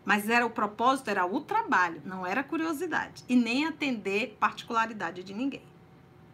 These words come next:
Sempre era o coletivo. Tanto é que nós estamos estudando hoje. Vocês estão compreendendo, gente? Tá ficando claro? Então, olha só aqui, eu adoro esse momento.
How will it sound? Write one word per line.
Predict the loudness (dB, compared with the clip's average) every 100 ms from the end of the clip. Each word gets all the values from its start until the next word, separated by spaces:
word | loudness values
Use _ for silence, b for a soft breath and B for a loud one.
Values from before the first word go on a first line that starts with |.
| -20 -20
Sempre | -10 0 0 2 -2
era | -4
o |
coletivo. | -6 -6 -6 -6 -8 -8 -10 -12 -18 -20 -6
Tanto | -6 -2
é | -4
que | -2
nós | -2 -2
estamos | -4 -6 -8 -8
estudando | -10 -10 -8 -6 -6
hoje. | -8 -10 -14 -14 -20 -20 -20 -20 -20 -20 -20 -20 -18
Vocês | -10
estão | -4 0
compreendendo, | 2 0 0 -4 -4 -4 -4
gente? | -4 -6 -10 -16 -20 -10
Tá | -8
ficando | -8 -6 -6 -6
claro? | -4 -2 -2 -4 -10 -18 -20 -20 -20 -20 -20 -20 -20 B B B B
Então, | 0 2
olha | 4 2
só | 0 -2 -2
aqui, | -2 0
eu | 0
adoro | 0 -2 -2 0 0
esse | -2 -2
momento. | -2 -2 -4 -10 -16